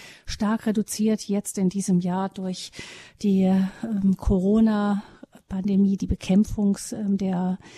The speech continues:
der Infektion und dadurch auch eben das Verbot, in großen Gruppen durch die Gegenden zu ziehen. Jetzt noch nicht so stark. Zu Sankt Martin werden wir es dann noch stärker zu spüren bekommen.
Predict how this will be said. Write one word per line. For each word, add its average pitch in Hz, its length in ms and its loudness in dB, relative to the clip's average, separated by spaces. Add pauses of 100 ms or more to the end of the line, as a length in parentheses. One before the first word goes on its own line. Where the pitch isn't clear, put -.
(280)
der 220 120 0
Infektion 233 920 2
und 202 460 0
dadurch 190 500 -4
auch 190 320 -4
eben 196 400 0
das 190 220 -4
Verbot, - 800 -4 (100)
in 202 280 0
großen 196 480 0
Gruppen 196 640 0
durch 196 200 -6
die 214 120 -4
Gegenden 208 480 0
zu - 120 -4
ziehen. 190 460 4 (420)
Jetzt 208 280 -4
noch 202 100 2
nicht 208 160 0
so 220 80 0
stark. 196 380 -2
Zu 214 80 0
Sankt 196 240 2
Martin 196 320 2
werden 190 160 -2
wir 196 40 2
es 185 60 -2
dann 196 140 -2
noch 190 100 0
stärker 208 480 -2
zu - 140 -4
spüren 214 360 2
bekommen. 202 640 2